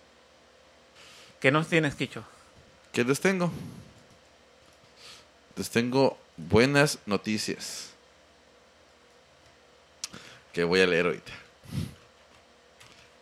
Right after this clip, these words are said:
Speaker 2: Pues, ¿qué te digo, Ricardo? Noticias de medio ambiente y ecología a través del portal ecoticias punto com,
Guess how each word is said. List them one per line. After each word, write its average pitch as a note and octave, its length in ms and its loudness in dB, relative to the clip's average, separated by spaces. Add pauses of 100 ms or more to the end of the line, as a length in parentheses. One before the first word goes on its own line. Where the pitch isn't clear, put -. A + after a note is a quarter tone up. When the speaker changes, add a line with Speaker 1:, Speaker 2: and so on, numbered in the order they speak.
(640)
Speaker 2:
Pues, G#2+ 200 -8
¿qué - 140 -14
te C#3 140 -8
digo, C3 180 2
Ricardo? G2 360 0 (1080)
Noticias B2 360 -4
de A#2 100 4
medio A#2 180 2
ambiente B2+ 280 0
y C3 40 6
ecología G#2+ 560 2 (1500)
a G2 140 0
través G2 320 4
del A#2 140 0
portal A2 480 4
ecoticias B2+ 1300 4
punto A2 280 0
com, - 140 0